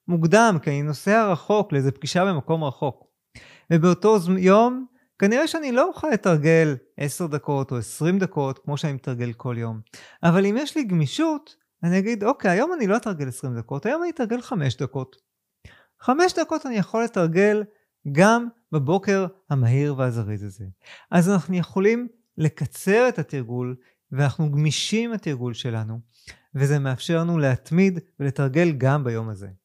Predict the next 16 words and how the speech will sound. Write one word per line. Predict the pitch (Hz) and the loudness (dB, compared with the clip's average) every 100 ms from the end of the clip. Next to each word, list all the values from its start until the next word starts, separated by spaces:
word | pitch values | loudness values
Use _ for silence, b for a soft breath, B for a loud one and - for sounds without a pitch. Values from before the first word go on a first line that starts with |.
| _ _ _ _ _ _ _ - _ 170 | _ _ _ _ _ _ _ -20 _ 2
וסוג | 175 - 247 | 2 2 2
אחר | 269 - 202 | 2 2 0
של | 233 247 | 0 -4
גמישות, | 147 127 - 110 _ _ b b | -6 -8 -12 -14 _ _ b b
הוא | - 185 | 0 0
שאם | 226 262 262 | 2 -2 2
יש | 247 240 - | 2 2 4
יום | 202 226 240 254 - _ _ | 4 4 2 -2 -12 _ _
שפספסתי, | - 226 - 151 - 175 175 - - 107 _ _ _ _ _ | -2 0 0 -6 -4 0 0 -2 -12 -18 _ _ _ _ _
שלא | - 214 170 170 | 2 6 8 8
יצא, | 196 - 123 104 _ _ _ b b b b | 6 0 -8 -16 _ _ _ b b b b
לפעמים | 180 - 175 175 233 220 208 | 2 4 2 4 4 4 2
כשאנחנו | 170 147 165 156 147 139 - | 0 0 0 0 0 -2 -8
מפספסים | 151 135 135 - 139 - 202 226 214 | -8 -8 -8 -8 -8 0 2 2 2
את | 190 165 | 0 2
ה-, | 143 135 | 2 2